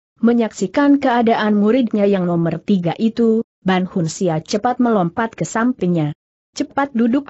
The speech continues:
bersila," teriak Hun Sia. Tia Tau Kie menuruti perintah gurunya, dia telah duduk bersila. Sedangkan Sam Oke sibuk menotok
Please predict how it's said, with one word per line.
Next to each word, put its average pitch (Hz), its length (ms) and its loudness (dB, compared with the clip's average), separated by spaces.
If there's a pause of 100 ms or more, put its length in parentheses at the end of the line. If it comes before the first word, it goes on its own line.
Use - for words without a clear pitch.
bersila," 180 480 -2
teriak 233 480 0 (160)
Hun 247 160 0
Sia. 151 320 -4 (400)
Tia 240 240 4
Tau 226 480 0
Kie 233 400 2
menuruti 208 640 0
perintah 190 480 -2
gurunya, 240 560 2
dia 233 320 2
telah 175 320 -2
duduk 208 320 0
bersila. 196 480 -2 (420)
Sedangkan 196 560 0
Sam 254 400 0
Oke 262 320 2
sibuk 247 400 -2
menotok 208 560 0